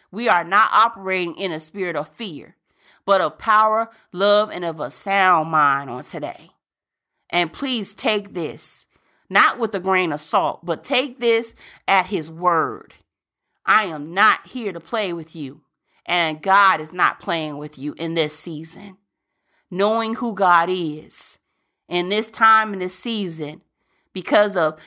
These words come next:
and we will get into this also, there is nothing new underneath the sun. So we will talk about this, but until then,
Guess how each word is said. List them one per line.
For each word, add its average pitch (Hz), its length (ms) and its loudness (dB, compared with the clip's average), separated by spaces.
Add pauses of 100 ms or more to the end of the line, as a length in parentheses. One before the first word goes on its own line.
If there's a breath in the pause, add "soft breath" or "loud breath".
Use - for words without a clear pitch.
(120 loud breath)
and 160 160 -6
we 196 160 -4
will 202 200 2
get 214 280 2
into 220 240 -4
this 226 300 0
also, 160 640 0 (920)
there 185 260 4
is 170 160 -2
nothing 202 800 2 (180)
new 202 300 2
underneath 175 500 0
the 147 80 -8
sun. 151 500 -2 (840)
So 127 300 -2
we 175 240 -4
will 190 180 0
talk 202 320 0
about 202 400 2
this, 220 400 0 (380)
but 175 180 2
until 165 640 -2
then, 226 500 0